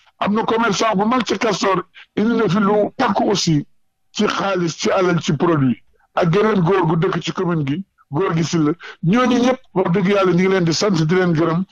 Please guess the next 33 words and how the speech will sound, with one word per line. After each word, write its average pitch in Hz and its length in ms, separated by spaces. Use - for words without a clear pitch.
Gis 226 260
nañu 233 200
ni, 196 220
xam 226 260
nañu 226 220
fi 208 120
réew 208 240
mi 190 100
toll, 185 320
xam 208 180
nañu 233 180
fi 185 100
gox 185 220
bi 180 140
toll, 196 360
xam 233 200
nañu 247 260
doole 220 340
yamul, 208 340
ñu 165 180
jàppalante, 208 600
dimbalante, 247 760
bennoo 240 760
ngir 185 200
xeex 247 540
jàngoro 196 460
bi 170 340
ba 135 180
jàmm 170 320
rek 170 220
dellu 165 240
si 151 140
waat. 151 180